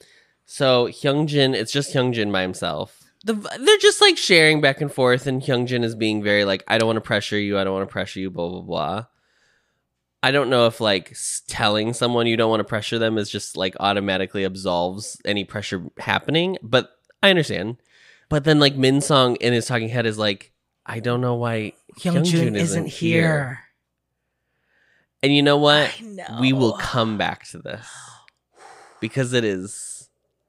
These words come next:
Speaker 2: Unresolved.
Speaker 1: I think this is the crux of what happens later.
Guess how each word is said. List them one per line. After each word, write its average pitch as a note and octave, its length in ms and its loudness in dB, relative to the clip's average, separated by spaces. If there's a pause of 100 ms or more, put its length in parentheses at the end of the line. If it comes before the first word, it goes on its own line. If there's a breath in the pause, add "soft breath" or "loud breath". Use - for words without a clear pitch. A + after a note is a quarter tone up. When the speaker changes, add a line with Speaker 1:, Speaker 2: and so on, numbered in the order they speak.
(1160)
Speaker 2:
Unresolved. F#3+ 640 6
Speaker 1:
I A#3+ 120 6
think B3 360 0
this D3+ 520 2
is D3+ 160 -4
the C3 80 0
crux - 560 0
of A2+ 100 -4
what G#2 140 0
happens F2 480 -6
later. F#2 400 -12